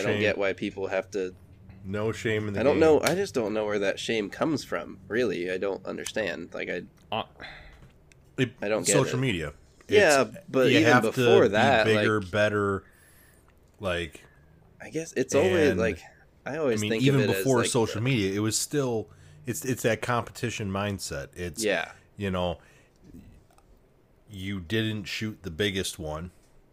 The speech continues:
Speaker 2: and you're gonna make an excuse, you know, saying, "Oh, yeah, you know,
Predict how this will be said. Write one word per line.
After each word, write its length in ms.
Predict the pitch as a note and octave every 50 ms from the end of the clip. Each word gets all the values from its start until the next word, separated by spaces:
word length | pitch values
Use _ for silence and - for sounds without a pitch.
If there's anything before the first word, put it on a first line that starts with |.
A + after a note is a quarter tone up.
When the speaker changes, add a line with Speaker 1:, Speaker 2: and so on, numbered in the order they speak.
| _ _ _ _ _ _ _ _ _ _ _ _
Speaker 2:
and 800 | - F2+ F2 F2 F2 F2 E2+ E2+ E2+ E2+ E2+ E2+ E2+ E2+ D#2+ - - _ _ _ _ _ -
you're 240 | E2+ F2+ G2+ A2 A2
gonna 200 | G2 A2 F#2+ F#2
make 260 | F#2 G#2 G#2+ - -
an 80 | G2 E2+
excuse, 880 | E2 - - - - - _ - C3+ A#2 F#2+ F2 F#2 - - - - - _ _ _ _ _ _ _ _ _ _ _ _ _ _ _ _ _ _ _
you 160 | - F#2+ F#2 F2
know, 320 | E2+ E2 E2 E2 E2 - _ _ _ _
saying, 460 | - - - G#2+ G2 F#2+ F#2+ F#2 F#2+ - -
"Oh, 280 | C3 C#3 C#3 C3+ C3+
yeah, 280 | B2+ A#2 A2+ A2+ A#2 A#2
you 160 | A2+ G#2+ G#2
know, 400 | G2+ G2+ G2+ G2+ G2+ G2+ F#2 -